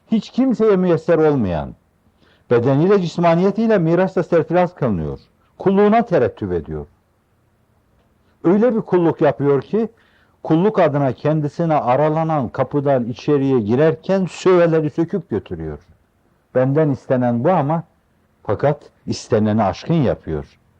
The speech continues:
Ezbere değil bu. Allah geçmiş ve gelecek günahlarını yarlıgamadı mı senin diyen Ayşe validemize karşı "Efela ekûne abden şekûra" diyor. Ben beni böyle yapan Rabbime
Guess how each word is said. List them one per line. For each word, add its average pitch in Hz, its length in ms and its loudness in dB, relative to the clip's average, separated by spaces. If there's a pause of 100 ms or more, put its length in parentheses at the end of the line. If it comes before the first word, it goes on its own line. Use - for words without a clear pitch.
(400)
Ezbere 147 460 0
değil 202 240 0
bu. 80 260 -6 (1160)
Allah 160 540 2
geçmiş 160 460 -2
ve 139 80 2
gelecek 143 520 0
günahlarını 123 540 0
yarlıgamadı 117 760 0
mı 95 140 -4
senin 92 420 -6
diyen 120 220 0
Ayşe 104 400 -2
validemize 95 520 -2
karşı 127 440 -4 (380)
"Efela 135 460 -2
ekûne 127 340 -2
abden 104 400 -2
şekûra" 87 600 -8
diyor. 69 220 -14 (840)
Ben 123 460 0 (340)
beni 120 260 0
böyle 117 240 2
yapan 107 440 0
Rabbime 120 520 -2